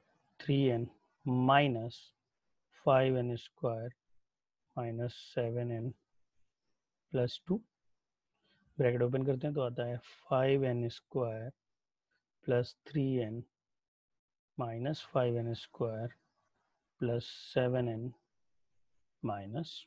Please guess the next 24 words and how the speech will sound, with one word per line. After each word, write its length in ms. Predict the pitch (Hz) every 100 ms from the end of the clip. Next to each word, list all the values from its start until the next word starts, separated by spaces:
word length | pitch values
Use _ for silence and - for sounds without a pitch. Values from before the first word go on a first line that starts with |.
| _
टू, 80 | - - _ _
क्योंकि 180 | 131 127
माइनस 300 | 117 120 127
अंदर 220 | 135 147
आएगा 280 | 147 131 139
तो 140 | 135 123
ये 160 | 117 113 -
पॉजिटिव 320 | 127 117 -
का 60 | 123
नेगेटिव 380 | 117 117 127 139
हो 60 | 139
गया, 160 | 139
नेगेटिव 300 | 127 117 110
का 80 | 113
पॉजिटिव 400 | 113 110 - 139
और 120 | 123 110
पॉजिटिव 320 | 104 - 104
का 160 | 170 254 _ - _ _ 160
नेगेटिव। 360 | 147 104 98 - _ _ _ _ -
इससे 180 | 123
फायदा 220 | 147 143 147
क्या 140 | 151
हुआ? 180 | 147 180 - _ _
ये 160 | 147 165